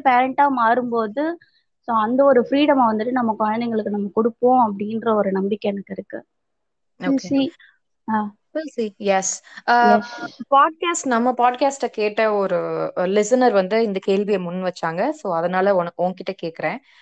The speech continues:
Speaker 2: இப்போ
Speaker 1: ஓகே.
Speaker 2: லவ், லவ் பண்ற, I mean, அ, சீட் பண்ற மாதிரியான ஒரு விஷயமா அப்படின்னு கேட்டாங்க. அதுக்கு சுஷ்மியோட பதில் என்னவா இருக்கும்?
Speaker 1: ஆ, என்னை பொறுத்த வரைக்கும் எப்படின்னா, ஆ, நம்ம பேரண்ட்ஸ் கிட்ட கிடைக்காத ஒரு லவ் வந்துட்டு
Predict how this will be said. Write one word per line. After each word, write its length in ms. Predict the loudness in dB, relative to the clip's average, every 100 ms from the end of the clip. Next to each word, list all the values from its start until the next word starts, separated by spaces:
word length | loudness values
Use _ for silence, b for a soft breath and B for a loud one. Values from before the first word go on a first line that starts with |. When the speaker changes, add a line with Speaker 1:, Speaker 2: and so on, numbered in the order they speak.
| b b
Speaker 2:
இப்போ 280 | 2 6
Speaker 1:
ஓகே. 240 | 6 6 4
Speaker 2:
லவ், 280 | 2 2 0 _ _
லவ் 300 | 0 2 2 2
பண்ற, 320 | 0 0 0 0
I 140 | -2
mean, 280 | -2 -4 -2
அ, 140 | -2 -2
சீட் 240 | -4 -4
பண்ற 420 | -2 0 0 0
மாதிரியான 600 | 2 0 0 0 2 2
ஒரு 140 | 2 0
விஷயமா 580 | -4 -2 -2 -2 -6 -8
அப்படின்னு 300 | -10 -8 -6
கேட்டாங்க. 300 | -6 -4 -8 -4
அதுக்கு 360 | -2 -2 -2 -2
சுஷ்மியோட 560 | -4 -2 -2 0 0
பதில் 240 | -2 -4 -6
என்னவா 320 | -6 -4 -4
இருக்கும்? 260 | -6 -12 -18 _ _ _ _ _ 2
Speaker 1:
ஆ, 680 | 4 4 4 2 2 0 -2 _
என்னை 340 | 2 6 6
பொறுத்த 340 | 6 2 2 2
வரைக்கும் 560 | 2 2 2 4 4
எப்படின்னா, 680 | 0 2 4 4 6 6 4 2
ஆ, 720 | 2 2 2 2 0 -2 -4 -6
நம்ம 360 | -2 0 0
பேரண்ட்ஸ் 520 | 0 2 4 6 4 2
கிட்ட 400 | -2 2 2 2
கிடைக்காத 600 | 2 0 2 0 0 0
ஒரு 180 | -2
லவ் 400 | -2 -2 -2 -2
வந்துட்டு 500 | -4 -6 -4 -2 -2